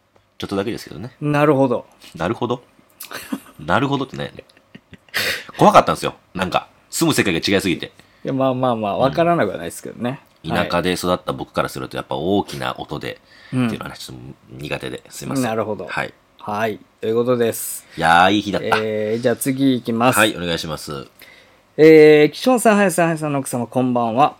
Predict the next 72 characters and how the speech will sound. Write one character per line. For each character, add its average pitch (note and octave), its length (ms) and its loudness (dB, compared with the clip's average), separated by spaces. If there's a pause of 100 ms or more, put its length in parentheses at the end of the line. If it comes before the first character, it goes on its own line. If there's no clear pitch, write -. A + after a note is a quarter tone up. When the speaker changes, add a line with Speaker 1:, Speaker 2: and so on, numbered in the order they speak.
Speaker 2:
い D3+ 100 -4
つ C3+ 140 -6
も B2 180 -2
楽 C3+ 180 0
し - 80 -4
く B2+ 60 -4
拝 C3 180 0
見、 C3+ 160 0
Speaker 1:
は B2+ 100 2
い、 - 40 6
Speaker 2:
拝 - 60 2
聴 C#3+ 140 4
し F2+ 80 0
て F2+ 60 2
お - 60 6
り G2+ 100 0
ま - 0 -
す。 - 0 -
Speaker 1:
あ - 20 2
り - 20 2
が E3 60 2
と - 20 4
う F#3 60 4
ご D#3 80 0
ざ D3 60 0
い A#2 40 0
ま - 60 -12
す。 - 40 -10
Speaker 2:
サ G3 140 -2
チ G3 160 -6
と A3+ 100 -2
申 A2+ 180 -6
し - 120 -12
ま C3 120 0
す。 C3+ 40 -4
Speaker 1:
サ B2 100 -4
チ - 80 -10
さ - 100 -2
ん、 - 20 -2
あ - 20 -14
り - 40 -8
が F2 60 -4
と D#2+ 60 -2
う - 20 -4
ご D2+ 40 -4
ざ - 40 -12
い - 20 -12
ま - 60 -14
す。 - 100 -20 (760)
Speaker 2:
運 B3+ 180 8
よ A3+ 120 8
く D#3+ 120 4
デ D3+ 160 6
イ G3 100 4
ト G3 120 4
ナ F#3+ 260 4
ロ D3+ 140 2
フ - 120 -10
ト F3 300 4
ナ E3 140 6
イ C3+ 160 2
ン、 A2+ 40 -8
Speaker 1:
あ。 - 100 -12
Speaker 2:
王 E3+ 220 6
健 E3 280 2
さ D3+ 180 0
ん D3+ 80 2
の C#3+ 100 -2
の C#3 200 4
ほ D#3 140 4
ほ C#3+ 200 2
ん、 C3 220 2